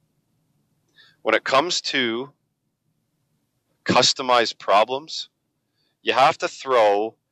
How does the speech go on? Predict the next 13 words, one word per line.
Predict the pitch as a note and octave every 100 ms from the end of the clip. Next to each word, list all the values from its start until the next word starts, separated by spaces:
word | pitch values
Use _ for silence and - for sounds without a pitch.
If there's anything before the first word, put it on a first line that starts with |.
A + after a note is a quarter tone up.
| _ _
generalized | - A2+ B2 D3 C#3+ A#2+ A2 A2
information | G#2+ G#2 G2+ F#2+ - G2 F#2
and | F#2+
rules | G2+ A#2+ A#2
of |
thumb | - G#2+ G2
out | F#2+
the | F#2+
window | F#2+ A#2+ A#2+ F#2+
a |
lot | E2+ D#2+
of |
times, | - - D#2 D#2+